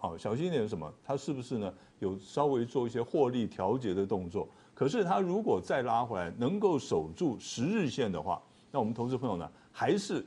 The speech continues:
可以呢这个找一个买点介入的啊。那这一点，这一点来讲的话呢，那我们投资朋友可以稍微的注意一下。另外呢，还有一档股票呢，就是呢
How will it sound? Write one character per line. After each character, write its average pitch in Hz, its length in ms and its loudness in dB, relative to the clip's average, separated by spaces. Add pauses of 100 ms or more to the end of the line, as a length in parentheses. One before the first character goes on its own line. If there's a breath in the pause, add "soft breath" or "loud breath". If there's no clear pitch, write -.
可 - 160 0
以 120 120 2
呢 82 200 -6 (120)
这 123 100 -2
个 104 140 2
找 85 260 -4
一 107 40 -2
个 113 120 0
买 95 260 0
点 80 300 -2
介 113 220 2
入 101 240 0
的 76 100 -10 (180)
啊。 95 220 -2 (200 loud breath)
那 160 100 -2
这 226 220 2
一 - 20 2
点， 147 200 0
这 208 180 4
一 196 40 4
点 127 160 2
来 98 160 2
讲 98 180 -2
的 82 80 -4
话 104 200 2
呢， 90 180 -2
那 120 80 0
我 113 60 2
们 107 100 -2
投 120 160 -2
资 127 80 -4
朋 123 100 0
友 101 80 0 (240 loud breath)
可 143 120 2
以 120 60 4
稍 151 200 2
微 147 100 4
的 131 140 4
注 156 240 0
意 117 140 2
一 - 20 -4
下。 113 220 0 (320 loud breath)
另 214 280 4
外 185 260 6
呢， 95 280 2
还 156 120 0
有 143 120 4
一 127 80 2
档 123 220 0
股 80 160 -4
票 107 280 0
呢， 87 200 -2
就 110 180 -2
是 101 220 -6
呢 80 180 -6